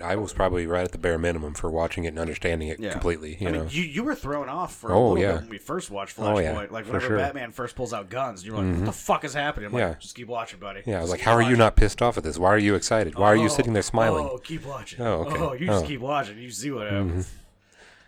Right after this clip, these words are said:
Speaker 2: Uh, but, uh, the, so the
Speaker 1: Why are the Amazons fighting the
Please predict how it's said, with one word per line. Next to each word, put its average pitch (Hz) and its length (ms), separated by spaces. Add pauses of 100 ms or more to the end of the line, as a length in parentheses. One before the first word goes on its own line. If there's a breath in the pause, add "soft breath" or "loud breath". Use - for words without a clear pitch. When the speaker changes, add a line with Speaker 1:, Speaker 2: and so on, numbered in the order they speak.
(160 soft breath)
Speaker 2:
Uh, 95 380 (260)
but, 107 180
uh, 92 260 (300)
the, 135 220
so - 140
the 127 100
Speaker 1:
Why 104 160
are 107 60
the 98 160
Amazons 92 440
fighting 95 400
the 85 240